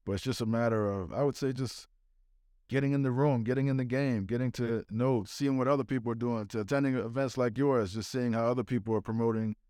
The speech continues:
their stuff, and, and just being a known entity where people want to do business with you and do cross promotions and joint ventures.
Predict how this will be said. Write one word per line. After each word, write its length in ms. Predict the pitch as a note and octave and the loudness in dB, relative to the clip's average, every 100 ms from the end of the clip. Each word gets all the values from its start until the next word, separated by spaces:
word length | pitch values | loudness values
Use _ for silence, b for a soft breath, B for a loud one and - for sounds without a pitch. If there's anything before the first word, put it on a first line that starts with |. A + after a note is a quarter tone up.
| _ | _
their 140 | G#2 G#2 | -4 -4
stuff, 440 | - A#2+ A2+ - | 0 2 2 0
and, 220 | G#2+ G2 - _ _ - | -4 -4 -8 _ _ -10
and 160 | A2 | -6
just 160 | A#2+ G#2+ | -4 -2
being 220 | C#3+ D3+ | 2 2
a 40 | C3 | 2
known 320 | C#3+ D3 C#3+ | 0 0 0
entity 420 | D3+ C#3+ B2+ A#2+ | -2 -2 -2 0
where 180 | A2 A2 | 0 -2
people 420 | C3 B2+ B2 A#2 | -2 -2 -2 -2
want 360 | A#2 C#3+ B2 - | 0 -2 -2 -4
to 340 | B2+ A2+ G#2+ - _ _ - | -2 0 -2 -8 _ _ -4
do 140 | A2+ | 0
business 360 | A#2+ B2+ A#2 A#2+ | 2 2 0 0
with 220 | A2 - | -2 0
you 100 | G#2+ | -2
and 100 | G#2 | 0
do 100 | A2 | -2
cross 320 | - A#2 G#2+ | 0 0 0
promotions 540 | A2 A2 A2 - G#2+ | 0 0 -2 -2 -4
and 100 | G2 | -4
joint 240 | G2 A2+ G2+ | -2 -4 -2
ventures. 500 | A2 G#2 G#2 G#2 | -4 -4 -4 -6